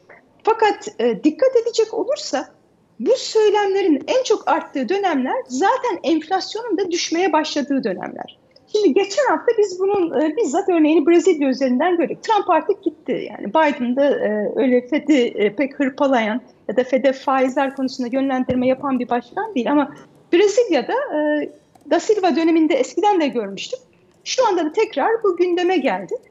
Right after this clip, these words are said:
E, fakat ilginç olan, e, piyasalar buna tepki vermiyorlar. Yani mesela Türkiye'de, e, biz bu tür...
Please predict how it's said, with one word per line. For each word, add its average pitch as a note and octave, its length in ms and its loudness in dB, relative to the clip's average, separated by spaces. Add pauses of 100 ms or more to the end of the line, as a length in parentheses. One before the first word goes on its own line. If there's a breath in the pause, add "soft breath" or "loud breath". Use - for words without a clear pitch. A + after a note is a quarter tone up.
(440)
E, A3 380 -2 (680)
fakat - 480 2 (520)
ilginç B4 500 -2
olan, E4 300 -2 (680)
e, A#3+ 340 2 (240)
piyasalar G#4 560 2
buna A4 380 -2
tepki G4+ 280 0
vermiyorlar. F4+ 640 0
Yani C4+ 220 0
mesela E4 300 -2
Türkiye'de, F4 800 0
e, G3+ 140 -6
biz B3 200 -4
bu D4+ 100 -4
tür... - 340 -2